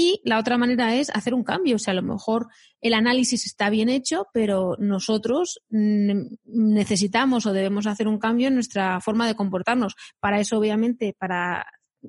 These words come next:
cambios un poco más importantes, pues está la terapia psicológica. Yo trabajo, eh, haciendo eso, ayudando a la gente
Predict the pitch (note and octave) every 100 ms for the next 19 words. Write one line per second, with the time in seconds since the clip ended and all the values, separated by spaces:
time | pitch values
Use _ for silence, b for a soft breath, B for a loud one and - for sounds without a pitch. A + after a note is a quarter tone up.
0 | _ _ G3 G#3+ G#3+ G#3+ G#3+ G#3+ G#3 G3
1 | G#3+ G3+ G3 A#3 B3+ - G3 F#3+ - F#3
2 | F3+ F3+ G3 G3+ G3 F#3 F#3+ - F#3+ A3
3 | B3+ D4+ A3 G3+ - F#3 F#3 - F#3 B
4 | B B B G3+ G3 F#3 F3+ F#3 G#3 G3+
5 | G#3 A3 C4+ A#3 G#3 F#3+ F#3+ F#3+ G#3+ G3+
6 | G3 F#3+